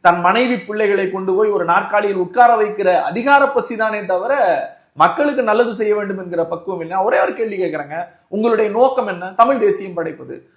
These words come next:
தமிழ் தேசியம் படைப்பது வந்து, அஹ், இந்திய தேசிய இனத்திலிருந்து தனியாக பிரித்து தமிழ் தேசியமா அல்லது இந்தியாவிற்கு உட்பட்டு தமிழ் தேசியமா?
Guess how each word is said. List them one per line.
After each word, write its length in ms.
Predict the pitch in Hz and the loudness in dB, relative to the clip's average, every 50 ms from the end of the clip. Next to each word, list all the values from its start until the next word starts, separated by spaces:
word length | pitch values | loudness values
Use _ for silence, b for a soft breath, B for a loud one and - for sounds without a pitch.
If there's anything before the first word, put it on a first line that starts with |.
| _ _ | _ _
தமிழ் 240 | - 226 269 294 285 | 4 6 6 6 4
தேசியம் 360 | 262 254 240 - - 220 214 | 4 4 4 2 0 -2 -2
படைப்பது 400 | 202 208 202 202 196 202 202 202 | 0 0 0 0 0 -2 -2 -2
வந்து, 600 | 196 196 196 202 220 226 226 220 202 185 - - - _ - | -2 -2 -4 -4 -4 -2 2 2 2 2 2 -2 -10 _ -2
அஹ், 680 | - 185 185 185 185 185 180 180 175 175 175 175 - | 2 4 4 4 4 4 2 2 2 0 0 -2 -2
இந்திய 560 | 185 214 240 254 269 277 277 269 247 208 202 170 | -4 -4 -2 0 2 6 8 10 10 8 8 6
தேசிய 420 | 196 233 262 247 - 254 240 233 | 6 6 6 6 2 -4 -2 -2
இனத்திலிருந்து 1000 | 220 202 208 226 226 - 240 226 220 220 220 226 226 247 269 269 262 247 226 - - _ _ - | 0 0 0 -2 -2 -4 -2 0 0 0 0 -2 -6 -6 -6 -4 -4 -4 -6 -8 -14 _ _ 0
தனியாக 460 | 196 202 233 254 262 262 247 240 233 | 2 2 4 6 6 6 4 4 0
பிரித்து 340 | - 247 233 254 220 - 196 | -2 -2 -4 -4 -4 -4 -2
தமிழ் 240 | 208 196 202 208 | -2 -2 0 0
தேசியமா 760 | 196 185 180 - - - - 123 120 120 131 156 165 165 170 - - - _ _ | 2 2 2 0 -2 -6 -12 -10 -4 0 2 4 4 4 2 0 -6 -14 _ _
அல்லது 340 | - 160 208 233 233 220 220 | 6 6 8 8 6 4 0
இந்தியாவிற்கு 600 | 208 240 262 277 285 285 277 262 262 247 - 254 | -4 -2 4 8 10 10 10 8 6 2 0 -4
உட்பட்டு 360 | 240 220 - 262 254 - 269 | -8 -2 2 2 2 4 2
தமிழ் 240 | 240 220 214 220 214 | 0 2 2 2 4
தேசியமா? 600 | 196 202 196 196 - 190 190 175 180 185 190 | 6 6 4 4 0 -6 -6 -4 -6 -8 -10